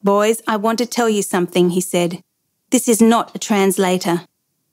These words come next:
I'm going to let her introduce herself to you." "I'm Desiree," she said, her voice wavering. Pisano slapped the table in an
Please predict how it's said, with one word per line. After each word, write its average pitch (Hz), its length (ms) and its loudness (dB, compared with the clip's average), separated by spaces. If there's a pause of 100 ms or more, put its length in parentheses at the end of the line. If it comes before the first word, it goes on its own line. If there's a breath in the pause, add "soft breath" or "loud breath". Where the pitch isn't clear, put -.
(120)
I'm 208 160 2
going 208 220 2
to 233 100 2
let 220 240 0
her 226 140 2
introduce 226 560 0
herself 185 440 -2
to 185 120 -2
you." 165 320 -2 (920)
"I'm 208 200 2
Desiree," 196 540 0
she - 180 -8
said, 180 400 -4 (240)
her 214 120 0
voice 185 380 -2
wavering. 180 560 2 (1040)
Pisano 220 500 0
slapped 220 440 -2
the 233 80 4
table 180 480 0 (160)
in 269 120 4
an 214 140 4